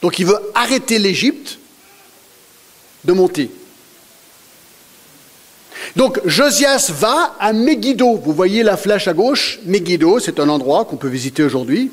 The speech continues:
qu'on a, qu'on a, on a fait il y a deux ans. Et là, il rentre en guerre avec l'Égypte. Et Josias est tué.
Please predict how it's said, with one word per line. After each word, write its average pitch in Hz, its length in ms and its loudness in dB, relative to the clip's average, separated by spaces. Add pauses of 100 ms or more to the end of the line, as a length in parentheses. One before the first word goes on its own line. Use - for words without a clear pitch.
qu'on 269 120 -2
a, 127 120 -6
qu'on 127 180 -4
a, 131 100 -2 (560)
on 127 100 2
a 139 220 0
fait 139 120 0
il 135 60 2
y 135 40 2
a 135 40 2
deux 131 220 0
ans. 190 160 2 (1800)
Et 180 80 4
là, 262 160 4
il 277 120 4
rentre 277 380 2
en 247 120 4
guerre 233 480 2
avec 220 440 0
l'Égypte. - 560 -2 (1600)
Et 196 160 4
Josias 247 440 2
est 214 120 -4
tué. 202 340 2